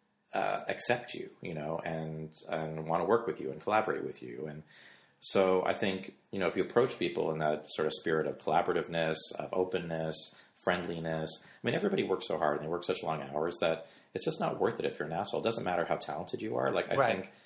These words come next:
Speaker 1: it's just, there's always somebody else who's as good as you.
Speaker 2: Right.
Speaker 1: You know? So,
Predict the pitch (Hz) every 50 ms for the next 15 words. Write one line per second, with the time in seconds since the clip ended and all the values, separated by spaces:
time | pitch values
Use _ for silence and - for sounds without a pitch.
0 | - - - _ _ _ _ _ _ _ 98 98 - - 143 131 - - - -
1 | - _ _ _ _ 117 120 113 120 127 131 127 117 - - 87 82 78 78 73
2 | 73 76 - 82 73 69 - - - - - _ _ - - 98 78 - 85 76
3 | 71 67 - - - - - - - - 131 107 98 - - 101 92 85 90 -
4 | - - - - - 107 92 87 85 -